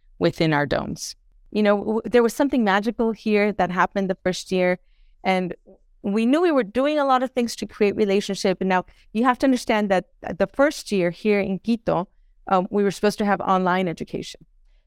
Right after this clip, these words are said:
But because we were still in the process of getting our ministry permissions, we made an agreement with parents that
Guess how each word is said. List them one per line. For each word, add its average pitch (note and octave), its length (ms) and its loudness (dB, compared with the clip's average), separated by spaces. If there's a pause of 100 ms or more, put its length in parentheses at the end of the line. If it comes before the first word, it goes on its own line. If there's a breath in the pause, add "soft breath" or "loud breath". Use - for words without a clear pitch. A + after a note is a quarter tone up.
(180)
But G#3 340 4
because D4 640 0
we A3 140 0
were G3+ 100 0
still C#4+ 380 2
in C#4+ 100 2
the A#3+ 120 2
process G#3 580 -2
of F3 120 -6
getting F3+ 360 2
our E3+ 100 2
ministry F3+ 460 -2
permissions, B3 680 0 (360)
we A3 180 0
made A#3 220 4
an A3+ 100 2
agreement A#3 380 0
with - 180 -6
parents E3 480 -4
that E3+ 240 -2